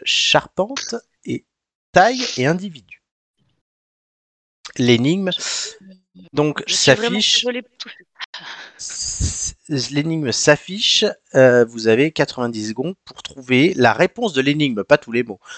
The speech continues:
Speaker 1: juste la réponse. C'est le
Speaker 2: <clears throat>
Speaker 1: premier qui me donne son prénom et je lui donne la parole. C'est,
Speaker 2: Ok.
Speaker 1: vous avez compris ? Jusqu'à ce qu'on ait la
Speaker 2: Oui,
Speaker 1: bonne
Speaker 2: ouais.
Speaker 1: réponse dans les quatre-vingt-dix secondes. Trois,
Speaker 2: Mhm.
Speaker 1: deux,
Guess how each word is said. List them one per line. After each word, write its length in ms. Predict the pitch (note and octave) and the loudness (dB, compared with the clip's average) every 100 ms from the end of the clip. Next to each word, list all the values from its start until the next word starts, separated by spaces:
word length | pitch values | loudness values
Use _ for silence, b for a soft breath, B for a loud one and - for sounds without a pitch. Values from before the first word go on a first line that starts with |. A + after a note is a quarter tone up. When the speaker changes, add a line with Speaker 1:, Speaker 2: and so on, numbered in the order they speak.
| B | B
Speaker 1:
juste 200 | - - | -12 0
la 100 | A#2 | 0
réponse. 440 | G2 - B2+ E3 - - - | 0 -6 -6 -6 -6 -10 -2
C'est 180 | - | 2
le 100 | C3+ | 2
Speaker 2:
<clears throat> 20 | - | 2
Speaker 1:
premier 300 | F3 F3+ F3 | 2 2 0
qui 120 | B2+ | 0
me 100 | A#2+ | 0
donne 200 | C3 C#3 | 2 2
son 160 | - G#2 | 0 -8
prénom 480 | - B2+ B2+ E3+ | 0 2 2 -2
et 80 | D#3+ | -4
je 100 | A#2+ | -6
lui 60 | A2+ | -2
donne 140 | C#3 | 0
la 100 | D3+ | 0
parole. 340 | - A2 F#2+ - _ _ _ _ _ _ - | 2 0 0 -6 _ _ _ _ _ _ -12
C'est, 180 | - - | -10 -10
Speaker 2:
Ok. 180 | - - | -8 -10
Speaker 1:
vous 60 | A2 | -6
avez 100 | A2+ | -6
compris ? 300 | A#2 A#2+ C3 B B B | -6 -8 -10 B B B
Jusqu'à 260 | - G#2 B2+ | -8 2 2
ce 60 | - | 2
qu'on 120 | A#2 | -2
ait 60 | |
la 80 | A#2 | 0
Speaker 2:
Oui, 60 | G#2 | 0
Speaker 1:
bonne 120 | G#2 | -2
Speaker 2:
ouais. 80 | F#2+ | -2
Speaker 1:
réponse 240 | - C#3+ | -2 -2
dans 60 | B2 | 0
les 80 | A2 | 2
quatre-vingt-dix 580 | B2 - A#2 A2+ A2 | 0 -2 -8 -8 -10
secondes. 220 | F#2+ E2+ E2 _ _ _ _ B B _ _ | -10 -16 _ _ _ _ _ B B _ _
Trois, 280 | - A#2 | 2 2
Speaker 2:
Mhm. 120 | - A#2 | 2 -6
Speaker 1:
deux, 160 | A2+ | -8